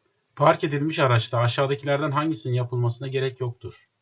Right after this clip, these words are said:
A. El freninin çekilmesine. B. Motorun durdurulmasına.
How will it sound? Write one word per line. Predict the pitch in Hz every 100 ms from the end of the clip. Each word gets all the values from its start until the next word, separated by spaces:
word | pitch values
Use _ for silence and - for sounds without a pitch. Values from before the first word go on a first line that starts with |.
| _ _ _ _ _ _ _ -
A. | 143 151 147
El |
freninin | 143 139 131 135
çekilmesine. | 127 120 117 101 92 - 90 98 - _ _ _ _ -
B. | 127
Motorun | 131 123 123 127 127
durdurulmasına. | 120 110 107 104 101 - 92 87